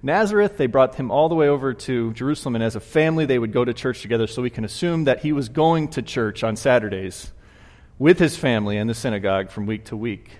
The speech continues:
And as a man, as a grown man, Jesus taught in the synagogues. And so Jesus inserted himself into the church because he knew that there was a benefit there. But here's the neat thing about Jesus. He also shook things up within the church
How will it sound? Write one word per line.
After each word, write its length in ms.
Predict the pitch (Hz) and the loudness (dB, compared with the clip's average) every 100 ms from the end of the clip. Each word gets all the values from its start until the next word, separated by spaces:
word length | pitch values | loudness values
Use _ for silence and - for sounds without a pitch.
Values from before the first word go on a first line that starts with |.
| - - - - - | -20 -20 -20 -20 -4
And 140 | 123 | 0
as 100 | 135 | 2
a 60 | 135 | 4
man, 300 | 170 196 127 | 4 4 4
as 100 | 113 | 0
a 20 | |
grown 260 | 113 139 139 | 0 2 2
man, 220 | 185 139 | 2 2
Jesus 500 | 135 160 139 120 - - - - | 2 2 0 -2 -10 -18 -20 -18
taught 380 | - 190 143 - | 2 4 4 0
in 140 | 123 | -2
the 80 | 117 | -2
synagogues. 560 | - 120 101 101 101 104 | -4 -6 0 0 0 -4
And 100 | 123 | -4
so 200 | 143 120 | -2 0
Jesus 340 | 147 220 220 | 0 0 -2
inserted 460 | 180 - 196 185 160 | -2 0 2 4 2
himself 480 | 151 - 147 - 175 | 0 4 4 4 0
into 260 | 180 170 | 0 0
the 80 | 143 | 0
church 560 | 139 123 113 - - - - - - | 0 -2 -2 -6 -14 -16 -20 -20 -12
because 280 | 127 147 - | -2 -2 0
he 140 | 151 | -2
knew 180 | 147 160 | 2 2
that 140 | 143 | 4
there 100 | 139 | 2
was 100 | 127 | 2
a 60 | 117 | 0
benefit 440 | 120 117 - 107 | 0 0 -2 -6
there. 180 | 104 98 | -4 -2
But 260 | 110 123 - - | 2 2 0 -2
here's 240 | - 175 - | 4 4 4
the 100 | 139 | -2
neat 220 | 139 - | -2 -2
thing 100 | 127 | 0
about 240 | 117 113 | 2 2
Jesus. 480 | 120 127 117 110 - - - | 0 -2 -2 -6 -10 -20 -20
He 180 | - 135 | -4 2
also 680 | 117 143 143 151 131 123 113 | 4 4 2 2 4 4 0
shook 340 | - - 156 | -4 0 0
things 380 | - 147 123 113 | 0 -2 -2 4
up 240 | 123 117 123 | 2 4 -2
within 420 | 117 175 220 208 | 2 4 4 4
the 80 | 139 | 2
church 640 | - 139 113 113 - | 0 2 2 0 -10